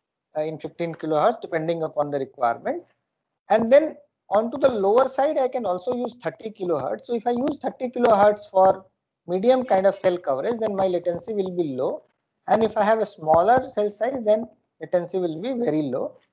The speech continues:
And if I have, uh, I can also use sixty kilohertz, so there,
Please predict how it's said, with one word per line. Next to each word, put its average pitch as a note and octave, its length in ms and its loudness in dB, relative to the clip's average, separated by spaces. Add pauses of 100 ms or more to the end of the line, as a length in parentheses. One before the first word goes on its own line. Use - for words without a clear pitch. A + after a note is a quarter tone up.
(120)
And A#3+ 120 2
if A#3 100 0
I B3+ 80 4
have, A#3 360 4 (300)
uh, E3 160 2 (240)
I F#3 80 -2
can G#3+ 160 -4
also G3 260 2
use A3 240 -2
sixty G#3+ 320 -8
kilohertz, G#3 480 0
so - 120 -10
there, F#3 320 4